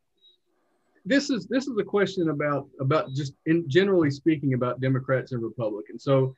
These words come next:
Democrats and Republicans at the national level and how that affects politics at the Kentucky level. So some people would say that national Democrats have gone too far left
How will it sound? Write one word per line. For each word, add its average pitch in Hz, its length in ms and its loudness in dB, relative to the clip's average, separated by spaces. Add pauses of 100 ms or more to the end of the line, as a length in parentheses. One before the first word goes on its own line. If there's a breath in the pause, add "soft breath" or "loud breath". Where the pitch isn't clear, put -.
(220)
Democrats 190 720 2 (220)
and 151 120 0
Republicans 147 600 0
at 139 160 -2
the 131 80 -2
national 135 500 -2
level 123 560 0 (320)
and 135 180 0
how 151 540 -2
that 147 180 2
affects 139 540 -2
politics 139 640 -2
at 131 160 -2
the 127 80 -4
Kentucky 117 500 -6
level. - 240 -14 (140)
So 123 440 0 (300)
some 208 220 2
people 185 280 0
would 156 140 2
say 160 280 4
that 135 200 0
national 143 360 -2
Democrats 135 640 0
have 117 120 -6
gone 127 240 -2
too 185 240 -6
far 156 220 2
left 131 260 2